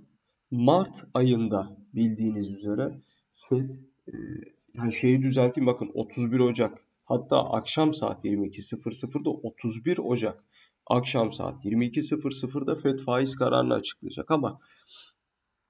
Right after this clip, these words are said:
bu çok büyük bir ihtimalle zaten faizleri, e, statükoyu koruyacaklar.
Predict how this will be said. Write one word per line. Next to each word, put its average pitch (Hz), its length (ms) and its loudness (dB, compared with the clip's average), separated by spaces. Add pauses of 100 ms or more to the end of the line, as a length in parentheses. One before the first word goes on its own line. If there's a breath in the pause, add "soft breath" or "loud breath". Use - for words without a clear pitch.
(260)
bu 127 140 -4
çok 143 320 -2
büyük 151 240 2
bir 123 80 4
ihtimalle 110 640 -2 (1200 soft breath)
zaten 151 580 2 (640)
faizleri, 127 1000 2
e, 107 240 2
statükoyu 135 640 0
koruyacaklar. 127 800 0